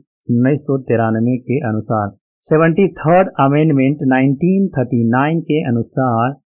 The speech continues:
ग्यारहवें शेड्यूल को जोड़ा गया इंडियन कॉन्स्टिट्यूशन में। अगला प्रश्न है, पंचायती राज संस्था के कार्य से संबंधित प्रावधानों का उल्लेख किस अनुसूची में है? Right answer है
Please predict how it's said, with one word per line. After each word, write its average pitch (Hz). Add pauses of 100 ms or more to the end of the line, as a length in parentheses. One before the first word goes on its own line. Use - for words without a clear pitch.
(120)
ग्यारहवें 147
शेड्यूल 123
को 117
जोड़ा 117
गया 123 (280)
इंडियन 120
कॉन्स्टिट्यूशन 113
में। 107 (340)
अगला 123
प्रश्न 156
है, 143 (380)
पंचायती 156
राज 147
संस्था 156
के 143
कार्य 131
से 131
संबंधित 127 (280)
प्रावधानों 123
का 131
उल्लेख 113
किस 127
अनुसूची 113
में 113
है? 110 (400)
Right 113
answer 120
है 151